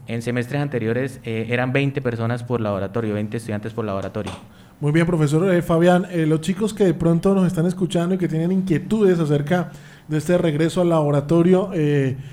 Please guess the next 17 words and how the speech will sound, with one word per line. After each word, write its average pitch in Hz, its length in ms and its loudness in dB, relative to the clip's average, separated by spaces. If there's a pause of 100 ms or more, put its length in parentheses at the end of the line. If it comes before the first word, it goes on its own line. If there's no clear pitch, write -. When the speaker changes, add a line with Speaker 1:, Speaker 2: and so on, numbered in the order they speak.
(340)
Speaker 2:
¿con 170 140 2
quién 202 160 2
se 214 100 2
pueden 208 300 4
contactar? 180 560 4
¿Dónde 170 220 2
pueden, 185 260 2
eh, 170 80 0
hacer 160 420 0
estas 165 220 -4
inquietudes? 143 640 -4 (400)
Speaker 1:
Eh, 110 240 -6
se 113 100 -8
pueden 123 240 -2
contactar 113 420 -2
al, 120 240 -2
al, 107 640 -4